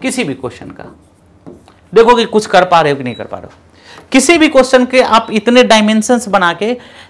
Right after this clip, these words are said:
आप उसके कुछ बेसिक पॉइंट्स आप ऐसे ही लिख सकते हैं।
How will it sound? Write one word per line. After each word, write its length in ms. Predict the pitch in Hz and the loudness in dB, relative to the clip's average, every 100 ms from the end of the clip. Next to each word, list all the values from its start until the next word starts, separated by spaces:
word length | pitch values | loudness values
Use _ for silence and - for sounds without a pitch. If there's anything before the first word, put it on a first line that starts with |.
| - | -2
आप 200 | 190 - - | 0 0 -2
उसके 280 | 202 247 | -2 -2
कुछ 440 | - - - - - 226 208 185 139 | -4 -6 -4 -2 2 2 4 4 2
बेसिक 380 | 185 196 247 - | 0 0 -4 0
पॉइंट्स 300 | 196 214 - | 0 2 -2
आप 200 | 185 185 | -2 0
ऐसे 220 | 175 - | 0 -2
ही 60 | 156 | -6
लिख 120 | 120 | -6
सकते 260 | - - | -10 -20
हैं। 100 | - | -20